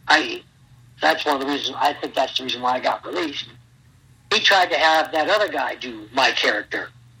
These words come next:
Uh, what, what's, what's his name?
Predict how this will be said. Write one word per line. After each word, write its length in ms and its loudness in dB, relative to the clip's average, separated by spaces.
Uh, 640 2
what, 200 -6
what's, 220 -4
what's 240 -2
his 180 -8
name? 400 -4